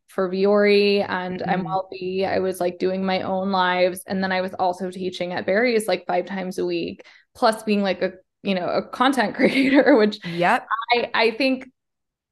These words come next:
Speaker 1: that actually made the shift of leaving the nine-to-five really incredibly difficult for me, 'cause I realized how much I thrive on this, like, ridiculous schedule where I have too much <laughs> going on. So then
Speaker 2: Yep.
Speaker 1: I was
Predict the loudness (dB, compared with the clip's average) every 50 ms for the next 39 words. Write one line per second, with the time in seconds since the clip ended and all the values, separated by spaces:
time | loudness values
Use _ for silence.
0 | _ _ _ _ _ _ _ -4 0 2 4 4 4 4 2 0 0 -2 0 0
1 | 0 -2 -4 -4 -6 -6 -6 -4 -2 -2 -2 -2 -6 -10 -6 -4 -4 -4 -4 -6
2 | -6 -4 -2 -2 -2 0 0 0 0 0 0 0 -2 -2 -4 -4 -2 -2 0 0
3 | 0 0 -2 -2 -4 -2 -2 -2 -2 -2 -4 -4 -4 -2 -2 -2 -4 -4 -6 -6
4 | -4 -4 -4 -4 -6 -6 -6 -6 -6 -6 -4 -2 -2 -2 -2 -2 -4 -2 -2 -2
5 | -2 -4 -4 -4 -2 0 0 0 0 0 0 2 2 0 0 -2 -6 -12 -16 -10
6 | -4 0 2 2 2 4 2 2 0 -2 -6 -12 -20 _ _ _ _ -4 -2 -2
7 | -2 -2 -2 -2 -2 -2 -2 0 0 2 2 4 4 2 2 2 0 -2 -2 -2
8 | -4 -4 -4 -4 -4 -4 -4 -4 -6 -4 -4 -4 -4 -6 -4 -2 -2 0 0 0
9 | -2 -4 -8 -8 -4 -2 -2 -2 0 0 0 0 2 2 2 0 0 0 -2 -6
10 | -8 -8 -10 -12 -8 -8 -4 -4 -4 -4 -4 -6 -6 -6 -6 -4 0 0 2 2
11 | 2 2 2 2 2 2 2 0 0 2 2 2 4 4 2 0 0 -2 -6 -6
12 | -8 _